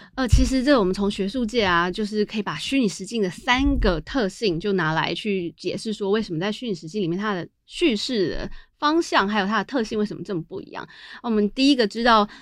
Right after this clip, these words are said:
这个虚拟实境它是完全沉浸的感受，所以传统叙事它都是二D的，是平面的，所以它可能会透过录影机录一段影像，可是你看到那个影像都是在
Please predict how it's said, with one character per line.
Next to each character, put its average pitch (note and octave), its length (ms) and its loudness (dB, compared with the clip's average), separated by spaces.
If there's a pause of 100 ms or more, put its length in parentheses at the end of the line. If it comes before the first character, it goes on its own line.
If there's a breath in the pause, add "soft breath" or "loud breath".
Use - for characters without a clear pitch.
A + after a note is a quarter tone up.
(160 loud breath)
这 D#4+ 140 0
个 A#3 180 4
虚 E4 220 2
拟 C4 100 4
实 G3 180 -2
境 A#3+ 140 0
它 A#3+ 160 0
是 B3 60 -2
完 F#3 240 0
全 F#3 160 -4
沉 F#3+ 400 -2
浸 A#3 200 0
的 E3 120 0
感 - 240 -8
受， G#3 260 0
所 C4 100 2
以 A#3+ 80 6 (280 loud breath)
传 C#4+ 240 2
统 C4 180 4
叙 C4 160 -4
事 B3+ 80 0
它 A#3 160 2
都 A3+ 100 2
是 A#3 220 0 (300)
二 G#3+ 240 4
D E3+ 300 0
的， E3 220 2
是 G#3+ 120 2
平 F3+ 280 4
面 F#3+ 220 6
的， G#2+ 140 -4
所 C4 100 0
以 A#3+ 40 2
它 B3+ 160 2
可 A3 200 -8
能 G3 100 0
会 C#4 120 2
透 B3+ 340 -2
过 A3 380 2 (160 soft breath)
录 C4 180 0
影 E3 140 2
机 G3 260 2
录 A3+ 220 2
一 F3+ 140 0
段 G3 300 4
影 D3+ 140 -2
像， F3+ 180 -2
可 F#3+ 120 -6
是 C4 120 -4
你 F#3 240 2 (260)
看 D4 180 -2
到 D4 100 2
那 D4 100 2
个 B3+ 80 0
影 E3+ 140 -2
像 A3 160 -2
都 A3+ 140 -2
是 A3+ 80 -2
在 A#3+ 180 0